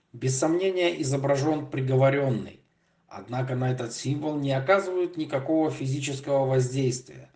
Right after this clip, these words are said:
не применяют никакого реального насилия. Достаточно мысли, сосредоточенной и направленной против жертвы.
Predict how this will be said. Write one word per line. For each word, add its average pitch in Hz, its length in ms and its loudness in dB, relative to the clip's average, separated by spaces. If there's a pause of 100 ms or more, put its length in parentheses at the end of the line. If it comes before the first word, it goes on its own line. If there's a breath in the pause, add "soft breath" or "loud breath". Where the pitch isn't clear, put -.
(400)
не 107 140 -8
применяют 110 720 -2
никакого 113 640 -4
реального 107 600 -4
насилия. 104 600 -8 (1200 soft breath)
Достаточно 117 680 -4
мысли, 131 380 0
сосредоточенной 113 1040 -6
и 123 160 -8
направленной 101 720 -4
против 101 380 -10
жертвы. 110 420 -8